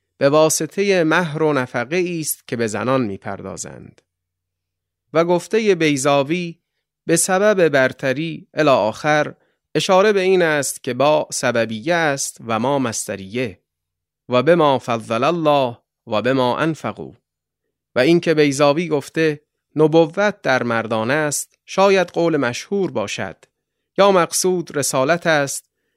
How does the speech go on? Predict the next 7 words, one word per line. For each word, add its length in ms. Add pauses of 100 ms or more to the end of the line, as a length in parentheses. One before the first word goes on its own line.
(140)
و 60
امامت 720 (140)
شامل 440
امامت 580
صغرا 520
و 100
کبراست 800